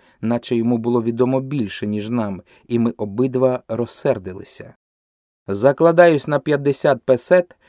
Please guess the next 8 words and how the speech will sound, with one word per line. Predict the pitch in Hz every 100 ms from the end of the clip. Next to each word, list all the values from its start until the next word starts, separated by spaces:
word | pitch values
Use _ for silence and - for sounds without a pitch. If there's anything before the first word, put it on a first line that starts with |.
| _
що | - - 143
сьогодні | - 143 143 139
ввечері | 131 127 170 - 170
вони | 147 131 131
будуть | 131 139 143 _
тут", — | 135 113
сказав | - 117 110 104
Білл. | 95 101